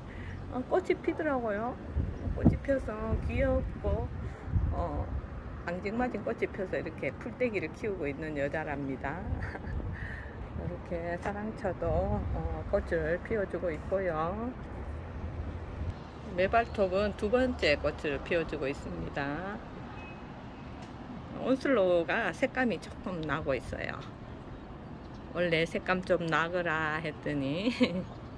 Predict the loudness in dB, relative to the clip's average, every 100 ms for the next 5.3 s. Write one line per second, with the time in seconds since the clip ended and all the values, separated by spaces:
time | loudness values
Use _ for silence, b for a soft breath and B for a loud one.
0 | -12 -12 -12 -6 -2 2 4 6 8 8
1 | 6 4 2 6 6 6 0 2 0 4
2 | 4 4 2 -2 -2 -2 0 -2 2 2
3 | 2 0 -2 -2 -2 0 -2 -2 -2 -4
4 | -6 B B B B -14 -14 -6 -2 0
5 | 0 0